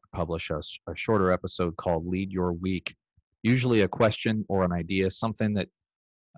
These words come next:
uh, I ask you, I suggest that you think about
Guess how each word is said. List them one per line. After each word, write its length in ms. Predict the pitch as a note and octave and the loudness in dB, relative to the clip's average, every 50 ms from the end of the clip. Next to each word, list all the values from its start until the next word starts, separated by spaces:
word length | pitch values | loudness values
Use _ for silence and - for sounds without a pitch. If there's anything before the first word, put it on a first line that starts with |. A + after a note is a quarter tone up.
| - | -8
uh, 140 | - D#2+ D#2 - | -6 -6 -4 -4
I 160 | F2+ F2 E2 - - | -4 -4 -4 -2 0
ask 340 | F#2 F#2 F2+ - - - | 0 0 0 0 -4 -4
you, 260 | G2+ F#2+ F#2 F#2 E2+ C2 | -2 -2 0 0 0 -2
I 80 | E2 | -4
suggest 500 | E2+ - - E2 - - F2 F2 - - - | -4 -6 -10 -10 -4 -2 -2 -2 -2 -4 -10
that 100 | - D2+ | -10 -8
you 160 | F2 E2+ E2+ - - | -8 -8 -8 -8 -8
think 200 | - F2+ F2+ - | -8 -8 -8 -8
about 360 | D#2+ E2+ E2+ E2 E2+ - - | -6 -4 -2 -2 -4 -4 -8